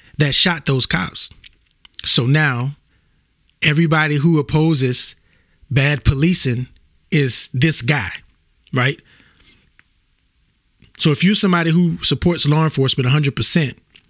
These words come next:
now you're looking at whoever that guy is, everybody that wants to defund the police or reimagine the police or do anything different with the police, that whole group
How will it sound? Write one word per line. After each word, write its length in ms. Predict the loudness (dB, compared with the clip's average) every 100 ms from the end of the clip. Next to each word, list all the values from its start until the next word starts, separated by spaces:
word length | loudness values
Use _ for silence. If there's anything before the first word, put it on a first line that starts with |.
| _ -2
now 180 | 0 2
you're 200 | 0 0
looking 280 | 0 0
at 180 | -2 -4 -12 -20 _
whoever 320 | 0 2 2 0
that 240 | 0 0
guy 240 | 0 0
is, 480 | 0 0 0 -4 -6 -10 -20 -10 -2
everybody 540 | 0 2 2 0 0
that 200 | 0 0
wants 360 | 0 0 -4 -8 -12 -8
to 100 | -4
defund 380 | -2 0 0 0
the 80 | 0
police 480 | 0 0 0 0 0
or 400 | -2 -2 -4 -8 -10 -2
reimagine 580 | 0 2 0 0 0
the 80 | -2
police 400 | 0 0 2 0
or 160 | -2 -2
do 240 | 0 0 0
anything 460 | 0 0 -2 -2
different 360 | 0 -2 0 -2
with 120 | -2
the 80 | -2
police, 460 | -2 0 0 -4 -10 -20 -20 _ _ _ -12
that 360 | -4 0 0 0
whole 280 | 2 2 2
group 420 | 2 0 -4